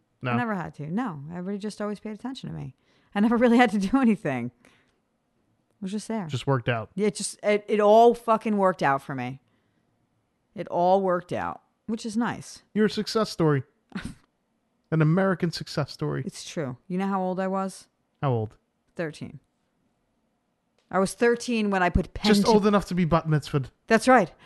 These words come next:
Speaker 2: I put pen to parchment. My thirteenth year. Broke Scott Baio's heart. That's probably why he became a meth head.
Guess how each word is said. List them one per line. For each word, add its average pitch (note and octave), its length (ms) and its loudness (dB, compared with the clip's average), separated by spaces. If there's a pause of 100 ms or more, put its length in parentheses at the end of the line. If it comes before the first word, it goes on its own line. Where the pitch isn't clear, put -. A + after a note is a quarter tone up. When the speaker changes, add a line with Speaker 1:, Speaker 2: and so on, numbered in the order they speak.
(120)
Speaker 2:
I G3+ 100 4
put G#3+ 200 -4
pen G3 240 -4
to F3+ 100 -4
parchment. F3 580 -2 (600)
My - 100 -6
thirteenth - 560 -8
year. C#3 320 -8 (260)
Broke C#3+ 360 -4
Scott - 300 -12
Baio's D3+ 280 -10
heart. D#3 240 -14 (3000)
That's - 160 -8
probably F#3+ 240 2
why F3 160 2
he E3+ 60 -2
became E3+ 260 -6
a D#3+ 60 -4
meth D#3 280 -6
head. C#3+ 240 -12